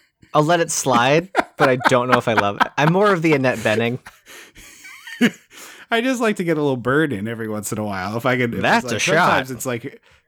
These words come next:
Speaker 2: <laughs>
Speaker 1: If we're being
Speaker 2: sometimes
Speaker 1: honest,
Speaker 2: it's
Speaker 1: I'm
Speaker 2: not
Speaker 1: definitely
Speaker 2: necessarily
Speaker 1: more the Annette Bening of this podcast.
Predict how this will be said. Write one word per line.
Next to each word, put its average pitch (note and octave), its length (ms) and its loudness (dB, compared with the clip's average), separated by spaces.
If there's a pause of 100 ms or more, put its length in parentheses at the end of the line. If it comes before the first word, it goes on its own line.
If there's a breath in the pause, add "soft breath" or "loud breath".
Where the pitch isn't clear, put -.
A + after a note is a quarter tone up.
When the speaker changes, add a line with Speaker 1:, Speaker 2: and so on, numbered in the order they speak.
(260 loud breath)
Speaker 2:
<laughs> - 1700 -2
Speaker 1:
If G#3 120 4
we're G#3+ 100 0
being F3 180 2
Speaker 2:
sometimes D#3+ 240 2
Speaker 1:
honest, - 20 0
Speaker 2:
it's D3 120 2
Speaker 1:
I'm D#3 40 2
Speaker 2:
not D#3 80 0
Speaker 1:
definitely - 0 -
Speaker 2:
necessarily D#3+ 360 0
Speaker 1:
more C3 260 4
the A#2 140 2
Annette A2+ 340 0
Bening G#2 360 -2
of G2 140 -10
this G#2+ 160 -4
podcast. - 720 -4